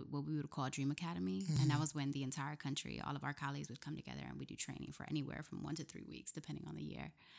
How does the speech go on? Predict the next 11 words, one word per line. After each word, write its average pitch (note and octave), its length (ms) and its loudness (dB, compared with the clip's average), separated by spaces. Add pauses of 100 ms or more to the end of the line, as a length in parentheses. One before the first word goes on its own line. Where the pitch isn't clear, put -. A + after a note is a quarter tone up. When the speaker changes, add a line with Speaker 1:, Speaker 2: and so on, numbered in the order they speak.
(380)
Speaker 1:
And D#3+ 180 4
so, D3 520 4
um, C#3 460 0 (140)
at D3+ 100 0
Dream D#3+ 220 4
Academy, C#3+ 800 0 (100)
like, C3+ 360 -4 (800)
it's - 160 4
tradition D3+ 500 6
that D3 240 0
everyone, C#3+ 600 0